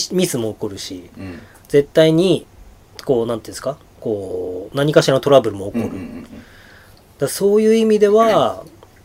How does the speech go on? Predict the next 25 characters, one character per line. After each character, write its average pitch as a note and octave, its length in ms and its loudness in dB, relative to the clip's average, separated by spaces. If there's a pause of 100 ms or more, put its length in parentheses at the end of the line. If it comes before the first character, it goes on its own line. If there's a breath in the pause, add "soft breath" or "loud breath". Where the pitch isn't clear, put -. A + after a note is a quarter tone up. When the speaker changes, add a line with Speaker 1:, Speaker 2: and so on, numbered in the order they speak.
(120)
Speaker 1:
う C#3 60 -10
ん、 G#2+ 280 -8
本 B2+ 200 -4
当 C3 100 -4
に B2+ 80 -2
ト D#3+ 140 4
ル D#3 80 6
コ G#2 140 -2
が A#2 420 -2 (380)
あ F3+ 140 0
ん A3+ 140 0
な A3 120 2
に G#3 420 0 (460)
ハ D#3+ 220 2
ー - 20 2
ド E3 180 6
ワ D#3+ 180 8
ー - 40 -4
ク A#2+ 260 -8
を G2 260 -10 (200)
最 C3 220 -2
初 C3+ 120 -2
の B2 140 -4
方 A#2+ 180 -2
に G2 300 -16